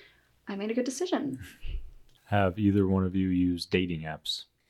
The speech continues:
Speaker 2: So,
Speaker 1: I've
Speaker 2: Jamie, I figured that'd be the
Speaker 1: never
Speaker 2: case from your
Speaker 1: <laughs> been
Speaker 2: story,
Speaker 1: on a
Speaker 2: yeah.
Speaker 1: dating app,
Speaker 2: Never
Speaker 1: no.
Speaker 2: been on a dating app,
Speaker 1: <laughs>
Speaker 2: okay.
Speaker 1: No.
Speaker 2: That's, that's rare. I mean,
Speaker 1: Not
Speaker 2: again,
Speaker 1: even Tinder. I've
Speaker 2: Yeah.
Speaker 1: never even downloaded 'em.
Speaker 2: Mm-hmm.
Speaker 1: I've looked at a friend's Tinder before.
Speaker 2: So you've seen, like, from a girl's perspective,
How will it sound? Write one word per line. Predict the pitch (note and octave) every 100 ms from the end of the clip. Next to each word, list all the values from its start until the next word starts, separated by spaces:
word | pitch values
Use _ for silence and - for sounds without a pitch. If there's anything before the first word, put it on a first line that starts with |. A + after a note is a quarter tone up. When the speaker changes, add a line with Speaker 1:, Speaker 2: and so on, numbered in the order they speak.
| -
Speaker 2:
So, | -
Speaker 1:
I've | -
Speaker 2:
Jamie, | A3 G2
I | F#2+
figured | - F#3 D#3+
that'd | C#3+
be | A#2+ G#2+
the |
Speaker 1:
never | A2+ D3
Speaker 2:
case |
from | - G#2+
your | A2+ A#2
Speaker 1:
<laughs> |
been | -
Speaker 2:
story, | B3+
Speaker 1:
on | C#4+
a | C4+
Speaker 2:
yeah. | -
Speaker 1:
dating | - - C#4+
app, | A3+ G#3+
Speaker 2:
Never | A#2 B2
Speaker 1:
no. | C#3+
Speaker 2:
been | -
on | D3
a | D3
dating | C#3 C3 G2
app, | - -
Speaker 1:
<laughs> |
Speaker 2:
okay. | F#2+ - G2 D#2+
Speaker 1:
No. | G#2+
Speaker 2:
That's, | - - -
that's | A#2+ -
rare. | B2+ D#3+ F#2
I |
mean, | F#3 A3+
Speaker 1:
Not |
Speaker 2:
again, | A3+
Speaker 1:
even | C4 C4+
Tinder. | B3+ A#3+ G#3 F3+ C3 G3+
I've | - G3+
Speaker 2:
Yeah. | G#3 G3+
Speaker 1:
never | G3
even | G3+ G#3 G3 F#3
downloaded | F3+ F3 - - -
'em. | - - G#3+ - G2+
Speaker 2:
Mm-hmm. | D#2+ D#2+ - _
Speaker 1:
I've | A#3+ A#3+
looked | D4 F#4+
at | G4
a |
friend's | G4 B3+ B3+ B3 -
Tinder | A3 - - -
before. | - G#3+ - F#2+
Speaker 2:
So | B2
you've | A#2+ B2
seen, | - C#3 B2
like, | G2+ F#2
from | F#2
a | E2+
girl's | F2+ D#2
perspective, | - - - F#2+ - -